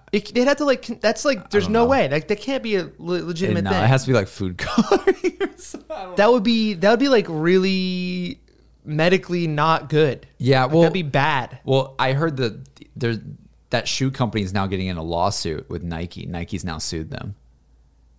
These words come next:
Speaker 2: because the shoe, it's, it's, isn't the shoe company, like, doesn't it take a Nike shoe and then
Speaker 1: I have no
Speaker 2: transform it or
Speaker 1: idea. I don't know
Speaker 2: something?
Speaker 1: anything
Speaker 2: I,
Speaker 1: about
Speaker 2: I don't
Speaker 1: this.
Speaker 2: know. It,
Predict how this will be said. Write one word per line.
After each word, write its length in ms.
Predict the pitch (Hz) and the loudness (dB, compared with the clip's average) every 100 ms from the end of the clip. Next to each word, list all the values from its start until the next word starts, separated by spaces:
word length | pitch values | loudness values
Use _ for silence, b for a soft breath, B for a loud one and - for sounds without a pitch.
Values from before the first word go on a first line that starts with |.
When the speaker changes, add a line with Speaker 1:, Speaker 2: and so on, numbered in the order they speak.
| - | -8
Speaker 2:
because 340 | - 107 92 | -2 -2 -2
the 80 | 101 | -4
shoe, 540 | - 110 110 104 95 - _ _ _ _ - | -2 0 0 0 -4 -8 _ _ _ _ -10
it's, 180 | - - | -8 -6
it's, 180 | 139 - - | -6 -6 -8
isn't 200 | 160 151 | -4 -2
the 100 | 190 | -2
shoe 220 | 147 156 | -2 -2
company, 440 | 160 156 139 135 110 | -2 -4 -4 -4 -4
like, 360 | 98 90 - - | -4 -8 -14 -8
doesn't 220 | 113 123 | -6 -6
it 100 | - | -8
take 240 | - 123 | -6 -4
a 60 | 143 | -2
Nike 320 | 143 147 151 | -4 -4 -6
shoe 260 | 139 156 143 | -4 -2 -2
and 80 | |
then 240 | 113 92 87 - _ - | -2 -4 -8 -14 _ -4
Speaker 1:
I 100 | - | 0
have 120 | - | 0
no 120 | 170 | 2
Speaker 2:
transform 40 | 180 | 2
it 140 | 143 | 2
or 80 | 143 | 0
Speaker 1:
idea. 100 | 135 | 0
I 40 | |
don't 100 | 185 196 | -2 -2
know 60 | |
Speaker 2:
something? 180 | 147 170 | -2 2
Speaker 1:
anything 120 | 208 | 2
Speaker 2:
I, 40 | 127 | 2
Speaker 1:
about 120 | 170 | 0
Speaker 2:
I 40 | |
don't 80 | 175 | -2
Speaker 1:
this. 80 | 139 | -2
Speaker 2:
know. 160 | 117 104 | -4 -6
It, 160 | 147 | -10